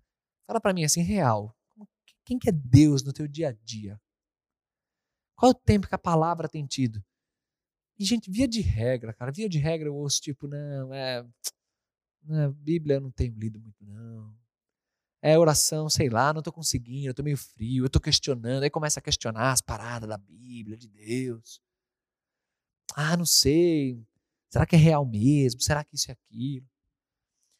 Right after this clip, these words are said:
Sabe, você, você olha de fora, a sensação que eu fico é tipo assim, meu,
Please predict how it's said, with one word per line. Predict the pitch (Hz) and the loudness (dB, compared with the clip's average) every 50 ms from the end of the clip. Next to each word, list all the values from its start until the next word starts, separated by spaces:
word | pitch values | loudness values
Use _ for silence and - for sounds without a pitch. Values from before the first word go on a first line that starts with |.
| _ _ _ _ _ _ _ _ _ _ _ _ _ _ _ _ | _ _ _ _ _ _ _ _ _ _ _ _ _ _ _ _
Sabe, | - 302 285 262 | -2 0 4 4
você, | - - 247 | 4 4 2
você | 226 - - | 2 4 4
olha | 294 294 320 | 4 4 2
de | 214 208 | 0 -6
fora, | - - - 202 202 208 214 214 202 185 156 151 147 | -8 -6 0 4 6 8 8 8 8 8 8 6 4
a | 147 160 | 2 2
sensação | 170 - - 233 - - 208 - - 240 | 2 2 2 2 0 2 2 2 0 0
que | 220 _ - 196 | -2 _ -6 -8
eu | |
fico | 170 - - 208 185 - | -6 -4 -4 -2 2 2
é | 196 | 2
tipo | 190 - 190 - 196 | 2 2 -2 0 0
assim, | 190 - | 0 0
meu, | 202 214 220 196 160 135 127 | 0 -2 -2 -2 -2 -4 -6